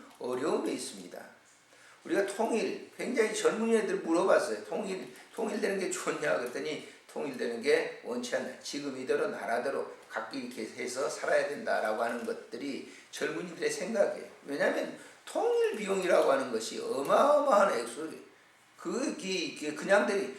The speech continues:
천문학적인 숫자가 들어가야 됩니다. 지금 우리나라 경제 굉장히 어렵잖아요. 예? 여러분, 이렇게 지-, 여러분들이 뭐 방송 뉴스를 봐가지고 그 정도 가지고는 별, 별 못 느낄 거예요.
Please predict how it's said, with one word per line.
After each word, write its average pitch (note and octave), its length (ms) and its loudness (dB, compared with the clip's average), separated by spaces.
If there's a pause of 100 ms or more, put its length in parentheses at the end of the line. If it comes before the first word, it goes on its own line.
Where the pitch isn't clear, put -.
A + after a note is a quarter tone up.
(120)
천문학적인 - 840 2
숫자가 - 500 0
들어가야 D3 380 6
됩니다. A2 360 -10 (480)
지금 C4+ 260 0
우리나라 G#3 280 8
경제 - 720 2
굉장히 G4 420 -2
어렵잖아요. C#3 840 2 (540)
예? - 200 -12 (1500)
여러분, G3+ 420 -2
이렇게 G#3+ 560 2 (420)
지-, - 420 -8
여러분들이 G#3+ 400 0
뭐 C3+ 200 -10
방송 - 460 -2
뉴스를 F#3 720 -4
봐가지고 E3 460 4
그 D3 280 -4
정도 A3 320 2
가지고는 D#3 680 4 (360)
별, C#3+ 240 0
별 C#3 140 -4
못 - 300 -6
느낄 - 280 -8
거예요. - 240 -8